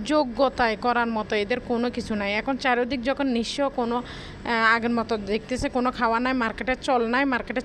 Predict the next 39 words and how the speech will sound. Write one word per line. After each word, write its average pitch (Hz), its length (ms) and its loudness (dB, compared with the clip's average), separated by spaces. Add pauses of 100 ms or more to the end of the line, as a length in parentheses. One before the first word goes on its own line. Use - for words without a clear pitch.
চলতেছে 285 400 0
না, 349 100 0 (580)
তখন 320 280 2
কি 320 160 0
করবে? 302 320 2 (240)
মাতাল 269 300 2
হয়ে 196 220 -2
গেছে। 180 220 -4 (480)
মাতাল 294 340 4
হয়ে 339 200 2 (220)
এক 262 100 -6
একবার 285 320 2 (120)
এক 269 160 0
একটা 294 240 -2 (100)
পাগলামি 277 500 2
করে, 262 160 4 (640)
যাতে 277 240 6
একটু 277 180 -2 (100)
ভাইরাল 233 300 4
হতে 240 160 -2
পারে, 208 240 0
যাতে 247 260 2 (280)
আবার 330 280 4
আগের 277 300 4
পজিশনে 240 420 0
যেতে 233 200 0
পারে। 190 180 -2 (440)
আচ্ছা, 262 200 0 (120)
যে 247 160 4
দিনগুলো 233 460 0
একবার 247 260 2 (100)
চলে 226 180 0
যায় 208 200 0
সেই 226 140 2
দিনগুলো 220 420 0
কি 233 120 -2
আবার 220 280 0
ফিরে 220 200 0 (100)
আসে? 240 220 -2